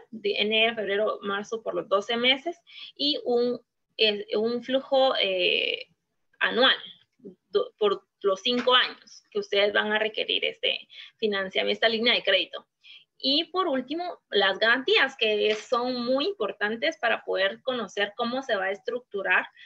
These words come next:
la línea de crédito como tal. Y con las garantías, eh, por favor, la siguiente.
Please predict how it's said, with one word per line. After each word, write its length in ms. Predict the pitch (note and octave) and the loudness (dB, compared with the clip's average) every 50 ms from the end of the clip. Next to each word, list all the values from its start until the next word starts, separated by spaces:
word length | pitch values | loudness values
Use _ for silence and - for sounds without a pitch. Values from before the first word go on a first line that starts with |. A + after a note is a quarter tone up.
| - - _ - | -20 -12 _ 2
la 140 | A3 G#3+ | 2 4
línea 360 | G#3 G3+ G3 G3 G3 G#3 G#3+ A3 | 4 2 0 0 -2 -2 -2 -2
de 80 | G3+ | -2
crédito 400 | - F3+ F3+ F3+ - - F#3+ - _ | -4 -4 -4 -6 -6 -8 -14 -12 _
como 240 | A3 A3+ B3 C4 | -6 -4 -4 -2
tal. 180 | B3+ - - - - - _ _ _ _ _ _ _ _ _ _ _ _ - - - _ _ - | 0 0 -2 -2 -4 -12 _ _ _ _ _ _ _ _ _ _ _ _ -12 -12 -12 _ _ 2
Y 240 | C4 C4+ G4+ G4+ - _ | 2 2 2 0 -6 _
con 140 | - B3+ | 0 2
las 140 | C4+ D4+ D4+ | 2 2 4
garantías, 480 | D#4+ D#4 E4 E4+ E4 - - A#3+ D#4+ B4 - - - _ - - _ - | 4 4 4 2 2 0 0 2 2 0 -2 -6 -16 _ -20 -20 _ -6
eh, 140 | A3+ A3 G#3 | -4 -4 -4
por 280 | - _ A3 G#3+ G#3+ - | -2 _ -2 -2 0 0
favor, 300 | A3 F#3+ F3+ G3 G3 A#3+ | 0 2 2 2 2 2
la 180 | B3+ B3 A#3+ | 0 -2 -4
siguiente. 400 | A#3+ - F#3 A3 D4+ - - - | -4 -4 -4 -4 -4 -4 -6 -14